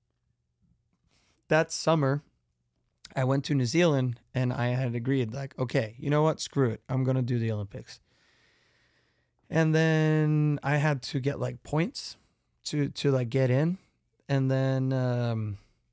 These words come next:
uh, right before my event, Luke Mitrani, uh, broke his neck, uh, practicing for pipe.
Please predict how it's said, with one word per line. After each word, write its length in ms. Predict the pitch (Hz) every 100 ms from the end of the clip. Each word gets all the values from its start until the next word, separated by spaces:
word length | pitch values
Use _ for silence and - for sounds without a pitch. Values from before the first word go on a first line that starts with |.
| _ - - _
uh, 640 | 123 117 113 117 117 117 120 - _
right 220 | 135 143
before 560 | 143 - 139 127 131 127
my 280 | 120 127 127
event, 340 | 117 117 117
Luke 240 | - 127 127
Mitrani, 680 | 127 - 117 117 113 110 - _ _ _
uh, 440 | 127 117 107 107 110
broke 300 | - 120 113
his 120 | 110
neck, 320 | 113 120 - - - _ _ _ _ _ _
uh, 460 | 127 120 110 110 110 107 -
practicing 640 | - 123 123 120 131 131 127 _ _
for 420 | - 123 131 123 110
pipe. 320 | - 113 127